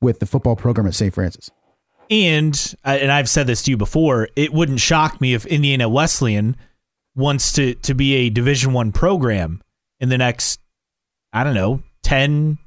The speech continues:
Speaker 2: or so years.
Speaker 1: I mean, we're talking F C S.
Speaker 2: Yeah, yeah,
Speaker 1: We're not talking
Speaker 2: yeah, yeah.
Speaker 1: F B S.
Speaker 2: I'm not talking F B S, but F C S as far as football, move up to that level, you know, over the next ten, fifteen, twenty years. That would not shock me at all.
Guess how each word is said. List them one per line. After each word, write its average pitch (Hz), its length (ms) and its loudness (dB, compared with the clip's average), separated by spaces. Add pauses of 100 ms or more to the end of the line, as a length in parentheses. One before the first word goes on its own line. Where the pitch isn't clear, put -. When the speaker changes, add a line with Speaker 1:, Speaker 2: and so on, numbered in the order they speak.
(160)
Speaker 2:
or 131 100 0
so 147 260 2
years. 127 600 0 (100)
Speaker 1:
I 180 40 4
mean, 226 100 4
we're 269 100 4
talking 214 280 2
F 185 120 2
C 143 260 2
S. - 420 -6 (160)
Speaker 2:
Yeah, 202 380 0
yeah, 180 180 2
Speaker 1:
We're 113 60 2
not 110 60 -2
talking 156 220 2
Speaker 2:
yeah, 120 120 4
yeah. 113 80 0
Speaker 1:
F - 60 0
B 110 80 2
S. 95 100 0
Speaker 2:
I'm 170 80 2
not 175 160 2
talking 160 240 2
F 160 240 -2
B 151 140 2
S, 131 300 -2 (880)
but 135 380 -2 (120)
F 160 160 0
C 160 220 0
S 143 200 0
as 123 100 -2
far 131 260 2
as - 220 -4 (140)
football, 104 680 -2 (320)
move 160 160 2
up 156 200 0
to 160 100 -4
that 143 180 0
level, 139 460 0
you 127 140 -4
know, 131 60 0
over 123 100 -2
the 123 80 0
next 127 300 -4
ten, 139 260 0
fifteen, 131 440 -2
twenty 117 260 0
years. - 400 -4
That 147 180 -2
would 151 80 0
not 143 160 0
shock 156 260 -2
me 143 80 0
at 127 60 0
all. 151 260 0